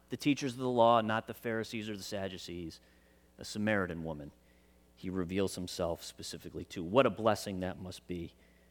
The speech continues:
for her. You can only imagine it. So these Samaritans, they're, they're pretty well represented by Jesus' teachings and his, his actions. You know what it brings to mind to me?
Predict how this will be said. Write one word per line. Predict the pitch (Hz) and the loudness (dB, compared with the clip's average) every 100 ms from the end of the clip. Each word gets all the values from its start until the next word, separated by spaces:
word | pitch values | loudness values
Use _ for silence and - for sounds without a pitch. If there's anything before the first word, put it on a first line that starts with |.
| _ _ _ _ _ _ _ - - | _ _ _ _ _ _ _ -20 -12
for | - 98 | -4 -4
her. | 101 85 - - | -4 -6 -12 -14
You | - | -10
can | - 117 | 0 2
only | 117 110 | 4 4
imagine | 95 90 82 85 | 2 -2 -4 -10
it. | - - - - _ _ _ _ _ _ - - - - - - | -18 -20 -20 -20 _ _ _ _ _ _ -20 -20 -20 -20 -20 -8
So | - 143 | -2 2
these | 180 285 269 - - - | 4 4 4 0 -12 -10
Samaritans, | - 160 170 220 151 95 98 | -2 2 6 8 8 6 2
they're, | 101 180 220 214 - - _ _ _ _ - | 4 6 6 4 -6 -20 _ _ _ _ 0
they're | 147 | 2
pretty | 196 - 240 | 2 2 6
well | 208 202 | 10 12
represented | 185 170 147 165 160 | 12 10 8 4 6
by | 113 113 | 6 4
Jesus' | 98 127 127 120 117 98 | 4 0 0 -4 -6 -6
teachings | - 131 113 123 113 98 | -2 -2 0 0 0 0
and | |
his, | 98 92 - - - - _ - | -2 -2 -8 -20 -20 -20 _ -8
his | 80 | 4
actions. | 107 113 - 113 104 - - - | 4 4 2 -2 -2 -8 -20 -4
You | 131 | 4
know | |
what | 185 | 6
it | 165 | 8
brings | 185 180 | 6 6
to | 165 | 4
mind | 151 160 151 | 4 4 4
to | 139 | 2
me? | 143 170 | 2 2